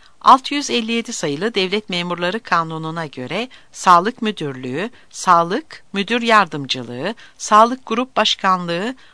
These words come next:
Baştabiplik ve Baştabip Yardımcılığı hangi meslekten memura ek görev olarak verilebilir? Tabiplik. Seksen altı.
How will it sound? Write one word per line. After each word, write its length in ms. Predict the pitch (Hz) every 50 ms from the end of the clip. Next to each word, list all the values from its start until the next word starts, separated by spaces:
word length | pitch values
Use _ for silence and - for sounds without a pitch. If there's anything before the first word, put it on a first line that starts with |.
| - - -
Baştabiplik 800 | 180 160 - - - 240 220 220 226 - - 240 247 - - 160
ve 160 | 147 131 131 -
Baştabip 560 | 190 - - - - - 143 147 147 - -
Yardımcılığı 800 | 160 156 156 147 - 143 139 131 - 139 127 131 143 170 220 254 - - - _
hangi 380 | - - 247 285 294 277 285 269
meslekten 680 | 254 254 240 - - - 226 - - - 214 220 226
memura 440 | 220 202 196 202 202 196 202 208 214
ek 220 | - 220 226 - -
görev 300 | - 214 208 208 208 190
olarak 500 | 196 190 190 190 180 190 220 - - -
verilebilir? 840 | 190 175 165 156 160 165 160 156 165 - 117 107 - - - - - _ - - - - - - - - - _ _ _ _ _ _ _ - _ _ _ _ - _ _ - _ _
Tabiplik. 800 | - 226 220 190 202 - - - - 127 - - - - - - - - - - - - _ _ - - - _ - - - _ _ - _ _ - - _ - - - _ - - -
Seksen 500 | - - - 254 254 - - 269 262 269
altı. 520 | 214 185 151 123 - - - 127 113 -